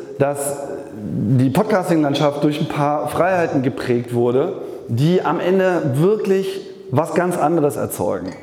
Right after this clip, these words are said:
Da ist erstmal diese Flexibilität, da ist diese, äh, absolute Freiheit, erstmal auf gar nichts Rücksicht nehmen zu müssen. Auf keinen, so haben wir das schon immer gemacht, auf keinen, die Sendung ist aber nur so lang, das läuft aber in dem und dem Kontext.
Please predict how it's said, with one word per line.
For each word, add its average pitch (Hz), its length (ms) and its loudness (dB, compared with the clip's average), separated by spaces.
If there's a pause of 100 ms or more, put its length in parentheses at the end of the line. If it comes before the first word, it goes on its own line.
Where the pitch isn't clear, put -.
(340)
Da 123 80 4
ist 160 120 2
erstmal 165 440 2
diese 156 240 2
Flexibilität, 160 1040 0 (260)
da - 80 2
ist 147 220 0
diese, 147 840 2
äh, 135 380 2
absolute 180 400 0
Freiheit, 156 520 0
erstmal 156 360 -2
auf 143 180 0
gar 147 200 0
nichts 160 240 0
Rücksicht 160 340 -2
nehmen 95 240 2
zu 92 140 -4
müssen. 95 320 -2 (480)
Auf - 180 2
keinen, 147 320 2
so 127 140 2
haben 110 100 0
wir 101 60 2
das 92 160 2
schon - 100 -2
immer 185 180 4
gemacht, 156 460 2
auf 131 200 -2
keinen, 117 500 0
die 117 80 -4
Sendung 170 300 2
ist 151 100 0
aber 143 160 2
nur 151 160 4
so 147 100 2
lang, 139 320 0 (220)
das 117 120 -4
läuft 139 220 0
aber - 160 0
in 110 100 2
dem 165 200 4
und 160 120 2
dem 147 160 4
Kontext. 139 580 0